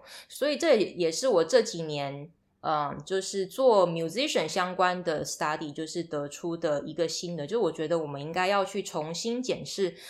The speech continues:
我们对这个工具的理解，然后还有就是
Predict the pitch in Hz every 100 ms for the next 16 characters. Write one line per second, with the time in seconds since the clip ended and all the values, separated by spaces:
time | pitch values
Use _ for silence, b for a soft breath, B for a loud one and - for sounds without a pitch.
0 | B B 175 165 160 180 226 190 214 208
1 | 202 202 202 240 196 156 143 170 208 170
2 | 101 151 156 214 - 185 180 170 165 196
3 | 190 208 185